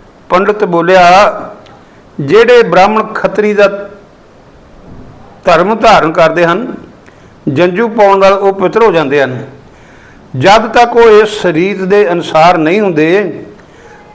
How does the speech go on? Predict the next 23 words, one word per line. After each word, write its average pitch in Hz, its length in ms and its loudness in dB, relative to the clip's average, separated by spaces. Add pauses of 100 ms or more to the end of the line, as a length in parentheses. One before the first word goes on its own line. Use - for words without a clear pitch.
ਤਦ 214 300 2
ਤੱਕ 233 200 2
ਉਹ 226 160 0
ਚੌਂਕੇ 214 400 0
ਦੇ 226 120 2
ਅਧਿਕਾਰੀ 196 460 2
ਨਹੀਂ 190 160 -2
ਹੋ 165 140 -2
ਸਕਦੇ, 160 400 -4
ਉਹ 202 100 -4
ਚੌਂਕੇ 196 400 0
'ਤੇ 165 140 -2
ਨਹੀਂ 143 100 -6
ਚੜ੍ਹ 147 200 -2
ਸਕਦੇ। 139 520 -6 (800)
ਬ੍ਰਾਹਮਣ 214 480 0
ਖੱਤਰੀ 214 760 -4 (380)
ਇਸ 226 440 2 (1120)
ਬਗੈਰ 185 680 2
ਧਰਮਹੀਨ 190 600 0
ਹੋ 190 200 0
ਜਾਂਦੇ 147 300 -2
ਹਨ।" 123 280 -6